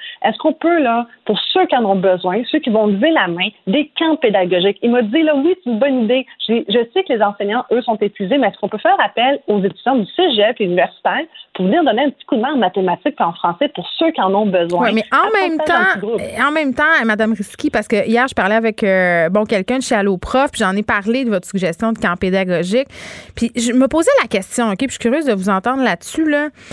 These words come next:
Speaker 2: Euh, est-ce que c'est vraiment un bon moment pendant la relâche pour pousser le crayon ? Tu sais, et, et les élèves, là, qui sont déjà en grande difficulté, de leur mettre une pression supplémentaire, d'engager des tuteurs, de les sacrer dans des camps pédagogiques, est-ce que ça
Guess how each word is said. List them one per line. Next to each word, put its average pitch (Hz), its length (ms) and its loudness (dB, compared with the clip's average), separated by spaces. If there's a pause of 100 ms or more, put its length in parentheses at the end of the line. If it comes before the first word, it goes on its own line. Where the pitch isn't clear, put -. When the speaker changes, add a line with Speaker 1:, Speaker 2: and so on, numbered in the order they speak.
(360)
Speaker 2:
Euh, 226 40 2 (240)
est-ce 311 120 -2
que 403 100 2
c'est - 180 4
vraiment 269 220 0
un 285 100 2
bon 220 220 2
moment 196 360 2
pendant 185 260 0
la 175 160 0
relâche 185 520 2
pour - 160 -4
pousser - 300 -4
le 247 60 -4
crayon ? 165 400 -4 (120)
Tu 330 140 -2
sais, 320 40 2
et, 226 300 2
et 214 40 -2
les 247 200 2
élèves, 302 380 2
là, 240 160 2
qui 240 100 -12
sont 202 160 -2
déjà 202 220 0
en 247 80 0
grande 214 220 0
difficulté, 226 500 -4
de 226 60 -2
leur 202 140 2
mettre 247 220 -2
une 202 120 0
pression 220 340 -2
supplémentaire, 202 720 0
d'engager 202 580 0
des 196 140 -2
tuteurs, 220 480 0
de 190 100 -2
les 185 220 0
sacrer 214 380 -2
dans 220 120 0
des 180 120 -2
camps 208 180 -2
pédagogiques, 185 640 -2
est-ce - 140 -6
que 214 100 -2
ça 196 160 -4